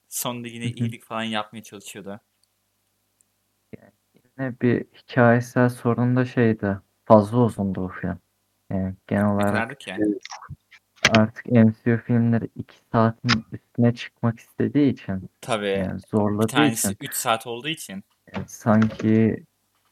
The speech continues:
Speaker 2: az iki saatin altındaki film kötü film demek
Speaker 1: Ama bak,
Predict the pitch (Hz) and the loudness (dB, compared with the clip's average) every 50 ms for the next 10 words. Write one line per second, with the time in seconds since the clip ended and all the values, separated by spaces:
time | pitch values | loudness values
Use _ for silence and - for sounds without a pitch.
0 | _ _ _ - 117 117 110 110 - - - 113 110 - - - - 117 110 110 | _ _ _ 2 2 2 2 0 -4 -6 -6 -6 -6 -8 -4 2 4 4 4 4
1 | 110 - - 120 110 107 107 104 - - - 107 107 110 110 - - - 113 107 | 2 -2 -2 0 2 2 0 -2 -4 -4 -2 0 0 -2 -2 -6 -6 -2 0 2
2 | 107 107 107 - - - 107 - - - - 120 104 110 107 92 - _ _ _ | 2 0 -2 -4 -4 -4 -4 -6 -8 -6 -2 2 2 2 2 2 -2 _ _ _
3 | _ _ _ _ _ _ _ _ _ _ _ _ - 107 101 101 104 104 - _ | _ _ _ _ _ _ _ _ _ _ _ _ -8 -6 -6 -6 -6 -8 -8 _
4 | - 185 185 175 151 123 104 95 | 0 2 2 2 2 2 0 0